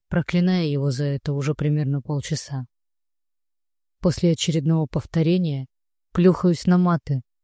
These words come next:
пытаюсь отдышаться, вытираю пот с лица тыльной стороной ладони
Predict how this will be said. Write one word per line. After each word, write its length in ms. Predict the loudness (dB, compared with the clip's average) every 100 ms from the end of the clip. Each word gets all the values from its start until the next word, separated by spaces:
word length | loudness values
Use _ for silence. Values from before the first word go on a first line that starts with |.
| _ _ _ -4
пытаюсь 460 | 2 4 4 4
отдышаться, 760 | -2 -2 -2 -2 -4 -4 -8 -8 -10 _ _ _ _ _
вытираю 520 | -4 -2 0 0 0 -2
пот 180 | -2 -4
с 120 | -4
лица 380 | -6 -6 -6 -8 -2
тыльной 340 | -2 0 -2
стороной 480 | -4 -4 -2 -2 -4
ладони 540 | -4 -4 -2 -2 -6